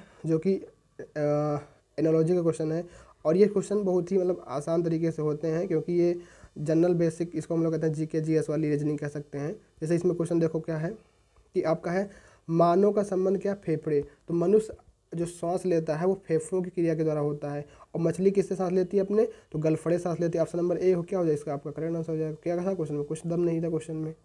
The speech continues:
अगला क्वेश्चन क्या था? अगला क्वेश्चन थोड़ा भाई अच्छा क्वेश्चन है, इसको स्टार मार्क कर लीजिएगा। इस क्वेश्चन को थोड़ा, अब भाई जिसको आता है कोई बात ही नहीं, इसको देख लीजिए। ये क्वेश्चन हमको थोड़ा अजीब लगा, थोड़ा अच्छा क्वेश्चन लगा, मतलब लेवल क्वेश्चन लगा थोड़ा। एनालॉजी क्वेश्चन है, नंबर एनालॉजी क्वेश्चन है।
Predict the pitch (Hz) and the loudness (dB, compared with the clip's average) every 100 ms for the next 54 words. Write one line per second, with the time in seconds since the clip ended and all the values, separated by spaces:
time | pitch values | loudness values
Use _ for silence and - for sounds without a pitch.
0 | _ _ _ _ _ _ _ _ _ _ | _ _ _ _ _ _ _ _ _ _
1 | _ _ - 156 175 175 175 175 170 180 | _ _ -2 0 2 0 -2 -2 -2 -2
2 | - 147 160 160 156 156 156 156 147 160 | -4 -2 -2 -2 -4 -2 -2 -2 -2 -6
3 | 151 143 143 156 - 139 147 143 147 139 | -2 -2 -2 -4 -6 -4 -6 -4 -4 -2
4 | 147 147 143 143 143 151 180 _ _ _ | -2 -2 -2 0 2 0 -4 _ _ _
5 | - 156 - 143 151 147 165 151 156 160 | -8 -6 -4 -4 -4 -4 -2 -2 -4 -8
6 | _ _ _ _ - 147 147 151 143 151 | _ _ _ _ -12 -4 -2 -2 -4 -4
7 | 139 160 151 147 139 143 139 156 156 196 | -4 -4 -6 -4 -4 -4 -6 -8 -8 -8
8 | - - _ - 147 156 143 131 131 139 | -12 -20 _ -12 -2 0 0 0 0 0
9 | 147 160 160 175 175 175 175 156 147 156 | 2 0 0 -2 0 -2 -2 -4 -2 -2
10 | 143 139 170 - _ - 151 143 - 147 | -2 -4 -6 -8 _ -8 -6 -4 -6 -6
11 | 143 139 135 156 - _ _ - _ - | -4 -4 -6 -8 -12 _ _ -20 _ -2
12 | 175 185 170 175 165 143 139 135 135 139 | 2 4 4 4 2 -2 -4 -4 -6 -6
13 | 151 - _ - - _ - 156 156 165 | -10 -12 _ -20 -20 _ -2 2 4 2
14 | 165 160 165 160 160 156 156 151 156 147 | 0 -2 0 2 2 0 0 0 -2 -6
15 | 143 151 | -6 -6